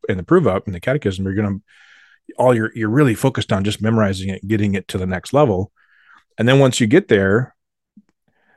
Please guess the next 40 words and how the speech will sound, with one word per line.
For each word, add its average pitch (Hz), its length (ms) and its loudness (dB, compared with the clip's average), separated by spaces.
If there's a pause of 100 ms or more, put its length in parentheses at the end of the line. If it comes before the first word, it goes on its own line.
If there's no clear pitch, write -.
(240)
you 120 120 0
don't 123 240 0
necessarily 113 420 0
pause 117 500 2
and 98 140 0
study 143 420 2
it. 110 140 0
You 107 80 -4
go 104 160 0
on 107 140 2
to 104 60 -4
the 107 60 -4
next 185 220 0
one. 82 180 -6
And 90 80 -8
then 117 120 0
now 147 280 2
you're 131 160 2
in 120 100 0
this - 340 -4 (560)
<laughs> - 500 -20
massive 120 580 -2
information 117 540 -2
overload 110 460 0
and 104 100 -2
the 98 60 -4
degree 104 440 -4
and 98 120 -6
the 92 60 -8
lecture 113 440 -4
and 101 80 -2
all 101 120 -2
that. 110 160 -2
And 104 140 -4
then, 113 240 -6 (800)
then 123 280 0
they're, 120 260 0
they're 117 100 0
required 117 380 0
to 117 220 -4